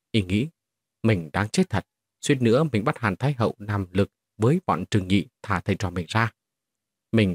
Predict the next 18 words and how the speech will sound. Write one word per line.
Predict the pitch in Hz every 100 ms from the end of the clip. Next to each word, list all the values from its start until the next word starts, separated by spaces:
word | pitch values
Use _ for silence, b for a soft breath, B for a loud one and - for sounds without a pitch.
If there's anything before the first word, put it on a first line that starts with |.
| -
tuy | 104
thoát | 160 -
được, | 101 - _ _
nhưng | 127 117
công | 123
danh | 113 113
phú | 107 131 147
quý | 143 160 202
đều | 117 87 82
ra | 95
mây | 92 92
khói. | - 120 190 _ _ _ _ _ _ _ _ _ _ _ _ _ -
Trương | 196 185
Nhị | 123
là | 107
người | 101 104
thông | 147
minh | 135